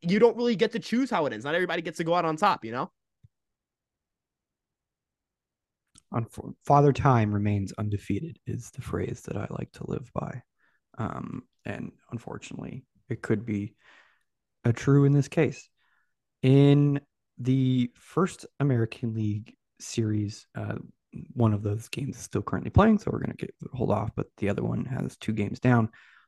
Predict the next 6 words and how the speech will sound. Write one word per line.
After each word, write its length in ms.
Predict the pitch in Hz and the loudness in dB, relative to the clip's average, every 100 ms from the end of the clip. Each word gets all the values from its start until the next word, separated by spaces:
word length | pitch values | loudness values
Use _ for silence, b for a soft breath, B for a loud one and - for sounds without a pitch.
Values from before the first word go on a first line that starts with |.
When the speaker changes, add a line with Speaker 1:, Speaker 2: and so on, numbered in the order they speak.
| - | -6
Speaker 2:
The 60 | |
Texas 360 | 117 202 254 - | 2 2 2 2
Rangers 300 | 156 127 160 | 4 4 2
continue 1500 | - 160 - - - - - - 269 254 147 107 107 127 185 _ _ _ _ _ _ _ _ | 0 0 -2 -12 -6 -2 -2 0 2 4 4 4 4 2 -2 _ _ _ _ _ _ _ _
to 120 | - | -4
roll. 720 | 202 190 202 254 294 135 - | -2 0 2 4 6 4 0